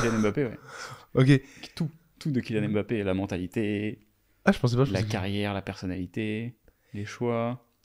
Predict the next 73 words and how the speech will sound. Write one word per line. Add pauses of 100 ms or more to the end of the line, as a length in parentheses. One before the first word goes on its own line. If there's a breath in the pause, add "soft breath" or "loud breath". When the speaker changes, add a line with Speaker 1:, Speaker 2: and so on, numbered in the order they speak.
(220)
Speaker 2:
Et,
euh,
si
pour
les
gens
qui
veulent
se
lancer
dans
le
développement
perso,
l'entrepreneuriat,
peu
importe, (100)
c'est
quoi
les
livres
que
tu
conseilles,
que
t'as
pu
Speaker 1:
Ouais,
Speaker 2:
lire
Speaker 1:
lisez,
lisez
pas
de
livres,
hein,
Speaker 2:
ou
Speaker 1:
moi,
je,
Speaker 2:
les
Speaker 1:
je,
Speaker 2:
po-,
Speaker 1:
je
Speaker 2:
non,
ou
les
podcasts
et
Speaker 1:
Non,
li-,
li-,
regardez
pas
de
podcasts,
faites
des
trucs,
genre,
je
sais
pas,
moi
je
dis
faites
des
trucs,
après
les
podcasts
ils
arriveront,
pfiou,